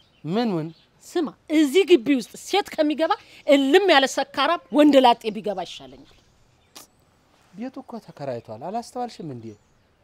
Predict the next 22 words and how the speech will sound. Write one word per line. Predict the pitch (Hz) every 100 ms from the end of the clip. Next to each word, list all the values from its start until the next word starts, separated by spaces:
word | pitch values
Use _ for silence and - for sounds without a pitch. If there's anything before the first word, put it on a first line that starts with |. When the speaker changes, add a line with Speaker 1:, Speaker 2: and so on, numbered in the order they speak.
| -
Speaker 1:
የተከራዩ | 170 208 - 208 196
ስም | 190 185
ደግሞ | 196 240
እንዳልካቸው | 214 165 170 185 156 147 - 285
ይባላል። | 143 127 98 95 _ _ _
Speaker 2:
ኧረ | 320 440 494
ወዲያ | 539 571
ዞር | 554 587
በል። | 679 - _ _ _ _ -
ቀልደሙታል። | - 277 247 247 233 220 180 180 _ _ _ _ _ _
እሱ | 381 - 440
አሁን | 381 370
ነገ | 294 285
ሀጅ | 262 226 -
ነው። | 135 _ _ _ _ _ - _ _ _
አይደለም | 277 339 349 381 359 370 403
ሴት | - 294 -
ቀርቶ | 285 277 339
ይኸውልህ፣ | 220 170 160 _ -
ያዘለች | 202 277 269 202 269 226 - - -
ያረገዘች | 214 285 302 247 285 240 -
ብትሆን | 262 -